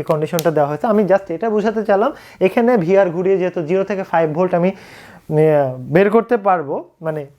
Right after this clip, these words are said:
এখান থেকে, তো এখান থেকে যদি এক ভোল্ট হয় আমার Arduino-তে, সে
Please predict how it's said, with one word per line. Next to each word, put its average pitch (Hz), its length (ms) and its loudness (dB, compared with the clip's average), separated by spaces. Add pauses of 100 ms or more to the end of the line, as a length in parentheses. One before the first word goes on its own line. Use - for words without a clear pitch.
(100)
এখান 202 160 -2 (100)
থেকে, 185 180 0 (420)
তো 185 80 0 (1000)
এখান 262 200 2
থেকে 262 180 4
যদি 226 200 2
এক 190 60 -2 (100)
ভোল্ট 220 240 -2
হয় 254 140 -2 (120)
আমার 196 180 -4 (260)
Arduino-তে, 160 380 -8 (260)
সে - 80 -6